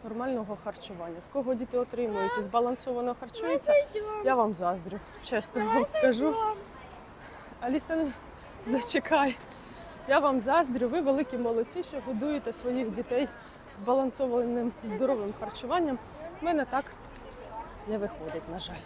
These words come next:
Speaker 1: Ось, до речі, я знайшла, прийшла додому, дивіться, е, це Аліси аналізи за двадцять сьоме одинадцяте двадцять третього року. І ось тут є кальцій,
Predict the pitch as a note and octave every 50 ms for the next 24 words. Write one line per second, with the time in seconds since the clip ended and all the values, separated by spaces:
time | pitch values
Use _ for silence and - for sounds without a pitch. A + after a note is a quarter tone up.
0 | - - - - - - - - - - E3 E3 F#3 - - _ _ - - -
1 | - - - - - - - - - - - - - - A3+ A3 G#3 G3 - G#3+
2 | G#3 A3+ A3 A3 - G#3 F#3+ G3+ G#3 G#3 G#3 G3+ G3 G3 F#3+ - - - G3 G3
3 | G#3+ A3 G#3+ G3+ G3 - - - F#3+ F3 F#3+ F#3 E3+ F#3+ G3+ G3+ G3 F#3 F3+ F#3
4 | F3+ F3 F#3 F3+ - - F3+ E3 - - - - - _ - G3 F3+ F3+ F3 F3
5 | F3 F3 - - - G3 G#3 A#3+ B3+ - - - - - - - G3 F3 F#3+ G3
6 | - - F#3 F3+ F3 E3+ E3 E3+ E3+ F#3 F#3+ F#3 G#3 G#3 G#3 G3+ - - G3 F#3
7 | E3+ F3 F#3 F#3 F#3 - F3+ E3+ - - G#3 G3 G3 F#3+ F3 E3+ F3 F3 F3 F3+
8 | F#3 - G3 F#3+ - E3+ F3 F3 F3 F3 - F#3+ - - - F#3 E3+ - F3+ E3
9 | D3 F3+ F3 E3+ E3+ E3+ - - A3 - - - - - - - - - - -
10 | - G#3 G3 F#3+ F#3 - - - A#3 A3+ A3+ - - G3 G3 G3+ G3+ G3+ G3 -
11 | - - - - - - - - - - - - F#3+ F3 E3+ - - - - F3+
12 | E3+ -